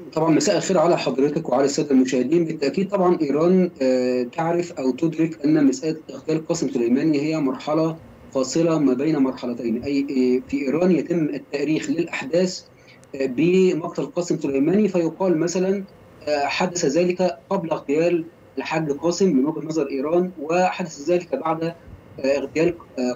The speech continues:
قاسم سليماني. فبالتالي كل الأحداث التي تحدث من وجهة نظر إيران وفقًا لمحور المقاومة التي تقود، تقوده إيران، ومنه طبعًا جماعات المقاومة في فلسطين اللي هي يعني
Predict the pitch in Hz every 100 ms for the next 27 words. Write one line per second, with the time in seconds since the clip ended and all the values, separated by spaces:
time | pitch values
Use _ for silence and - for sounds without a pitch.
0 | - 165 - 143 123 123 110 123 127 -
1 | 185 180 214 208 - - 175 160 143 175
2 | 262 226 - - - 202 196 151 123 120
3 | - 127 139 165 160 170 160 143 135 151
4 | 131 156 190 - 151 139 160 175 151 -
5 | 127 127 - 139 165 131 - 160 - 170
6 | 160 - - 175 151 139 139 139 170 160
7 | - - - - 123 147 175 - 160 156
8 | 143 123 131 160 147 127 131 135 156 127
9 | 175 170 139 127 - 180 175 131 127 147
10 | 160 160 - - - 147 131 135 127